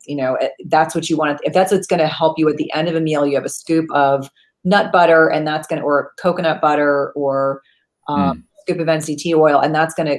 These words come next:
Speaker 1: keep you satisfied and obviously not destroying your macros, but
Speaker 2: Mm.
Speaker 1: keeping you satiated at the end of a meal so you're not looking for other stuff to fill yourself up can really be very helpful.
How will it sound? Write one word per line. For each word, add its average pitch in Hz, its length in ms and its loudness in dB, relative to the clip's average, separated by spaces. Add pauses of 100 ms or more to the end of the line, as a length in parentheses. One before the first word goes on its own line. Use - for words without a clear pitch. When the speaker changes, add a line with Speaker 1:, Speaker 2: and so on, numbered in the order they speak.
Speaker 1:
keep 160 200 -6
you 156 80 -2
satisfied 156 600 2
and 160 100 0
obviously 160 580 2
not 156 320 0 (500)
destroying 147 480 -6
your 139 80 -8
macros, 135 680 -8
but 156 280 2 (120)
Speaker 2:
Mm. 87 280 -6 (160)
Speaker 1:
keeping 180 240 -6
you 143 100 -4
satiated 156 560 -2
at 135 60 -8
the 143 100 -4
end 143 100 -4
of 135 60 -6
a 139 80 -4
meal 147 240 -4
so 139 140 -6
you're 139 140 -6
not 143 300 -2
looking 151 460 -4
for 135 340 -4
other 143 200 -4
stuff 143 420 -6
to 135 380 -8 (100)
fill 139 140 -4
yourself - 440 -6
up - 360 0
can 143 180 -12
really 139 280 -4
be 139 220 -10
very 127 240 -4
helpful. - 560 -12